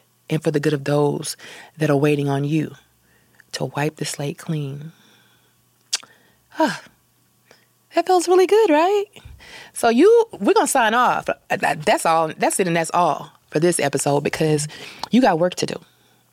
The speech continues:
okay? So you push that button and then you put your notifications on or whatever you got to do to make sure that you know when we're back at it. And I look forward to breathing with you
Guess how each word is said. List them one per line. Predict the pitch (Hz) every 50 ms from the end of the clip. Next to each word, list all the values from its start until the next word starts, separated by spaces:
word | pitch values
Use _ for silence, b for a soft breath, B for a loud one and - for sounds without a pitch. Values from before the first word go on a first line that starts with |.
| -
okay? | 170 175 180 - - 294 294 285 285 277 - _ _ _ _ B B B B B B B
So | - - - 185 165
you | 170 226
push | 254 - 302 285 -
that | - 277 269 254 233
button | 269 262 262 285 247 254 262 285 294 - _ _ _ _ _ _ _ _ B B B B B B B B -
and | 175 185 180
then | 180 175 170 170
you | 175 240 294
put | 277 - - 302 - - _ _
your | 202 220 247 247
notifications | 233 233 240 247 247 - 262 - - - 269 254 - 277 262 254 -
on | - 220 233 240 247 240
or | 214 190
whatever | 185 202 220 233 226 214
you | 220 214
got | 214 214 220
to | 202
do | 190 175 - 214 226
to | 202
make | 180 185 202 220 196
sure | - - 226 226
that | 202 185 175 - -
you | 226 214
know | 202 185 185 185 202 214
when | 214 185 170 165
we're | 165 185 202
back | 165 135 - 175 196 220 214 -
at | 220 240 254
it. | 285 302 294 - B B B B B B B B B B B B B B
And | - 185 180
I | 175
look | 175 180 170 -
forward | - - - 202 190 180 170 - -
to | - - 175 160 156 160 160 B B B B B B B B _ _ _ _ _ _ _ _ _ _ _ _ _ _ _ _
breathing | - - - 185 196 208 208 196 185 170 143 147 143 135 131
with | 135 - - -
you | - - - - - 160 170